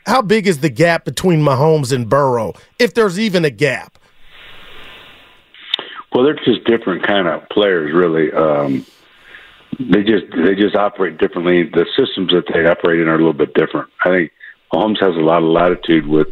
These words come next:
Speaker 2: the tight end there and some of those things, and, and they just morph and change all the time. Burrow's a little bit more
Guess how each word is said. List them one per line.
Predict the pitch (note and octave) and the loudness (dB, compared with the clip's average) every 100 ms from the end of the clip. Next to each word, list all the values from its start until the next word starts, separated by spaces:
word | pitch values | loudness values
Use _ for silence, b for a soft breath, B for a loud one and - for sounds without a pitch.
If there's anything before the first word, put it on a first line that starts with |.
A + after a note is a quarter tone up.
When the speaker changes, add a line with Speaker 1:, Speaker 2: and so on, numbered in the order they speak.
| - | -6
Speaker 2:
the | D#2+ | -4
tight | E2+ D#2+ D#2 | 0 2 2
end | D#2 D2+ | 2 2
there | D2+ D#2 D2+ | 2 2 0
and | C2+ - B B B B - | -2 -6 B B B B -2
some | A2 G2 | 2 2
of | |
those | F#2 F2+ - | 2 0 -2
things, | F2 E2 D#2 | 0 0 0
and, | E2 F2 D#2+ | 0 0 0
and | D#2+ E2+ D#2+ G#2 | 0 0 -2 0
they | F2+ | 0
just | A#2+ G#2+ - | 2 0 2
morph | F#2+ G2 G#2 - | 2 4 0 -2
and | F2 | -4
change | - F#2+ F#2 E2+ | 0 0 2 0
all | D#2 | 0
the | - | -2
time. | C#2+ C#2 | -6 0
Burrow's | G#2+ A2+ | 2 2
a | E2+ | 2
little | F#2 | 0
bit | F2 E2 | 2 0
more | E2 | 0